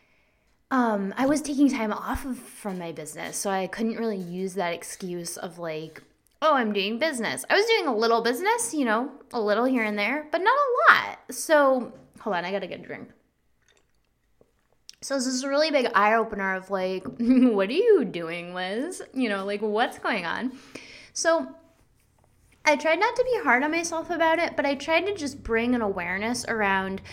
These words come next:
do I need to pick up my phone? You know, is this conducive? Um, am I just doing it out of habit or because I'm bored? And just by doing that, my phone time has decreased, like, a lot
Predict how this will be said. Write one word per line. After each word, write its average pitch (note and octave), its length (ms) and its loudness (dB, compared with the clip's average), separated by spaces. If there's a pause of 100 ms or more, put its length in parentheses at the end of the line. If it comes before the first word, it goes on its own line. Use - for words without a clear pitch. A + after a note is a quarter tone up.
(720)
do C4+ 180 6
I C#4 140 6
need C4 180 4
to A3+ 80 2
pick A3+ 220 -6
up - 80 -4
my F3+ 160 -6
phone? F3 440 -8 (320)
You B3 160 2
know, G3 360 0
is B3 380 2
this A3+ 380 0
conducive? B3+ 1040 -4 (240)
Um, G3+ 280 -2
am A#3+ 160 0
I B3 140 4
just A3+ 220 -4
doing G3+ 260 0
it - 40 -6
out F3 140 -2
of F3 80 -6
habit F3+ 440 -4
or F#3 80 -6
because F#3 300 -10
I'm E3+ 220 -10
bored? E3 580 -6 (680)
And C4+ 340 2
just C#4 300 -6
by A#4 240 4 (100)
doing B3 440 0
that, G#4+ 280 0
my C#4 220 2
phone B3 360 0
time D4 340 0
has A3+ 260 -4
decreased, G3 580 -6
like, F3+ 180 -10
a F#3 120 -4
lot D#3 420 -6